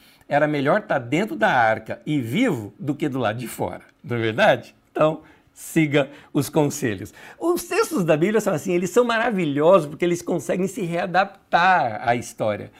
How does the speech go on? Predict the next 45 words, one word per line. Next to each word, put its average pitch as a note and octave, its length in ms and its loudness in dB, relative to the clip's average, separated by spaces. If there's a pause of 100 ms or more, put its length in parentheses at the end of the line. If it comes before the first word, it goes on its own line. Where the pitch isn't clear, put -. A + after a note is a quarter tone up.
(200)
A A#2 100 -4
gente C#3+ 240 0
lê B2+ 240 2
a E3 40 6
história C3+ 500 2
como C#3+ 240 -4
ela F#2 180 -2
deve C3 220 2
ser D3 140 -2
lida, A2 380 -6 (320)
a A#2+ 80 -4
gente D3+ 220 -2
estuda F#3+ 540 0
a - 20 2
história, C#3 480 0
vê, B2+ 360 -2 (240)
é, A#2+ 220 -4
dentro C#3 300 0
do D3 80 -2
contexto D#3+ 360 -4
em D#3+ 40 -2
que - 80 -4
ela B2+ 120 0
foi A2 140 -8
escrita - 540 -6
e G#3+ 80 -4
depois F3 360 -4
nós D#3 140 -6
temos D#3+ 180 -6
essa C#3+ 220 -10
liberdade B2+ 760 -2 (160)
de B2+ 120 -12
tirar C3 320 0
essas A#2 260 -10
grandes F3 320 0
lições A2+ 600 -6 (160)
aqui A2 200 -8
pra A2 200 -4
nós. - 340 -12 (400)
Por C#4+ 140 2
isso, F4 280 -2
o A3+ 40 4
uso A3 240 4
de F#3 100 -2
ferramentas G#3 1120 -2